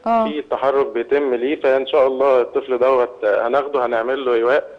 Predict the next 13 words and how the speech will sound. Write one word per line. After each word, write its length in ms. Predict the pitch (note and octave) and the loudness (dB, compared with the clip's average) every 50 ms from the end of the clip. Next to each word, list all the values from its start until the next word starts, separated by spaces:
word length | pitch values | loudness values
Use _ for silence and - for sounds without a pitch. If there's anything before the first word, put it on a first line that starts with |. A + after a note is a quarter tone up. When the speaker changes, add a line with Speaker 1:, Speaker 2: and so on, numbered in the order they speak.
| - - - - _ _ _ _ - - | -20 -20 -20 -20 _ _ _ _ -4 0
Speaker 2:
آه، 240 | A2+ A#2+ A#2+ A#2+ | 2 4 4 4
لإحدى 480 | A#2+ A#2+ A#2+ A#2+ A#2 A2+ - - - C3 | 2 2 2 2 2 2 0 -2 -4 -4
الدور 240 | B2 - C3+ C#3 C#3 | -2 -2 0 0 0
التابعة 400 | - - C3 C3 B2+ B2+ A#2 A2+ | 0 0 0 0 2 2 0 0
لوزارة 320 | A2+ G#2+ G#2+ B2+ B2+ B2 - | -4 -6 -6 -6 -6 -6 -6
الصحة، 420 | A#2 - - C#3+ C#3+ - - C#3+ | -6 -4 -4 -4 -4 -2 -2 0
لأن 220 | B2 B2 C3 C#3 C#3+ | 0 2 2 0 0
إحنا 280 | C#3 C#3 C3+ B2 A2+ | -2 -2 -2 -2 -2
خط 240 | - - C#3 - - | -2 -2 -4 -4 -2
النجدة 340 | A#2+ A#2+ C3 C#3 A#2+ B2 A#2 | -2 0 0 0 0 -2 -4
يا 60 | - | -2
فندم 300 | - C#3+ D3+ C#3+ C#3+ B2+ | -2 -2 0 0 -2 -2
تابع 420 | A2 B2+ C3 C3 C#3 B2 G#2 G#2 | 0 0 0 0 0 0 -2 -2